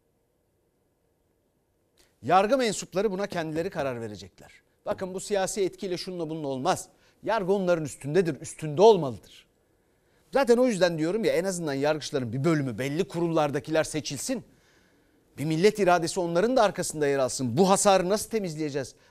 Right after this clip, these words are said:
Nasıl ortadan kalkacak? Bilmiyorum. Efendim ne olur yani? Bunu böyle düşünün biraz da. Şimdi konuşmalarda ilginç ilginç detaylar var. Oraya geleceğiz. Ekrem İmamoğlu Namık Kemal'den de alıntı yaptı.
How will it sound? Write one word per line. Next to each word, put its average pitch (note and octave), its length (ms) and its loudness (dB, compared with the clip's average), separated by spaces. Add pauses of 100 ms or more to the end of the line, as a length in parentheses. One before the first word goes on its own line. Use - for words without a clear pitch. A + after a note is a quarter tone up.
Nasıl A#3 200 2
ortadan D3+ 340 0
kalkacak? A2+ 400 -8 (680)
Bilmiyorum. D3+ 480 -6 (840)
Efendim A3 480 4 (420)
ne C#4 140 4
olur F3 280 2
yani? F2 300 -14
Bunu C#3 200 -8
böyle G3 280 4
düşünün D3+ 360 -2
biraz A2+ 300 -2
da. - 120 -10 (1300)
Şimdi A3 500 4 (960)
konuşmalarda E3 720 -2
ilginç C#3 460 -6
ilginç C3 340 -10
detaylar C#3 460 0
var. G#2 280 -8
Oraya D#3 340 2
geleceğiz. D#3 440 -2
Ekrem C3 340 -6
İmamoğlu A#2 440 -4
Namık A#2 320 -6
Kemal'den B2 500 -4
de A2+ 60 -8
alıntı A2 320 -10
yaptı. D#3 380 -2